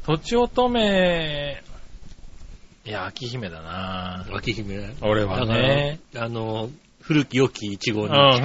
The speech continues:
Speaker 1: 古き良きいちご。これが好きかな。でも多分、あの、なんだろう、ケーキに乗っけたらちょっとす-、酸味が出るのかもしれないね。
Speaker 2: あ、そうですね。
Speaker 1: な、ケーキに乗せたらとちおとめの方がうまいんだろうね、多分ね。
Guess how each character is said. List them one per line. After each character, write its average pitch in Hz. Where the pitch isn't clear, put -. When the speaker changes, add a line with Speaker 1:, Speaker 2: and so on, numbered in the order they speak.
Speaker 1:
古 143
き 135
良 139
き 143
い 131
ち 139
ご。 123
こ 143
れ 147
が 156
好 -
き -
か 139
な。 120
で 170
も 160
多 175
分、 143
あ 123
の、 117
な 131
ん 117
だ 104
ろ 104
う、 95
ケ 208
ー 220
キ 160
に 151
乗 139
っ 120
け 143
た 151
ら 139
ち 156
ょ 147
っ -
と 127
す-、 -
酸 147
味 143
が 135
出 143
る 131
の 117
か 101
も 95
し 92
れ 101
な 101
い 101
ね。 175
Speaker 2:
あ、 190
そ -
う -
で 98
す -
ね。 123
Speaker 1:
な、 120
ケ -
ー 165
キ 165
に 151
乗 135
せ -
た 180
ら 160
と 143
ち 135
お 139
と 135
め 127
の 123
方 117
が 113
う 117
ま 120
い 120
ん 117
だ 107
ろ 101
う -
ね、 143
多 139
分 117
ね。 151